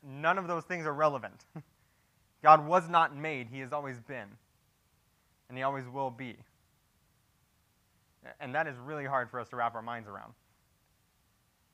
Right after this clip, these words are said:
But we serve a God who is eternal. There is no learning curve. He didn't, he didn't grow up. There is no decline as he ages. He is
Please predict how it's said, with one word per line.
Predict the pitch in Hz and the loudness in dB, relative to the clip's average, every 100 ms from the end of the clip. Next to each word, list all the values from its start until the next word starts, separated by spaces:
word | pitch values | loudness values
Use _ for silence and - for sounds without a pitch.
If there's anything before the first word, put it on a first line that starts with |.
| _ _ | _ _
But | 139 | -10
we | 151 | -10
serve | 156 185 185 | -6 -4 -2
a | |
God | 160 139 135 131 | -2 0 0 0
who | 131 | -8
is | 120 - | -14 -16
eternal. | 127 - - 156 139 101 - _ _ _ _ _ _ _ _ _ _ _ _ _ _ _ _ _ 143 _ - | -20 -20 -12 -10 -8 -10 -16 _ _ _ _ _ _ _ _ _ _ _ _ _ _ _ _ _ -20 _ -12
There | 143 165 | -4 -2
is | 160 | -2
no | 175 165 | -4 -4
learning | 143 135 151 175 185 160 | -6 -6 -6 -6 -10 -8
curve. | 180 196 | -6 -4
He | 160 | -6
didn't, | 170 180 156 _ | -10 -12 -16 _
he | 180 | -10
didn't | 196 151 | -10 -10
grow | 131 135 151 156 | -8 -2 -2 0
up. | 147 208 - - _ _ _ _ _ _ _ _ _ _ _ _ _ - | -2 -2 -6 -20 _ _ _ _ _ _ _ _ _ _ _ _ _ -10
There | 151 | -8
is | 147 | -2
no | 170 170 | 0 0
decline | 151 - - 151 165 190 202 | -4 -10 -4 2 4 2 -2
as | 170 135 | -8 -10
he | 170 151 | -10 -8
ages. | 151 196 202 185 | -8 -8 -8 -10
He | 190 202 | -8 -6
is | 190 | -6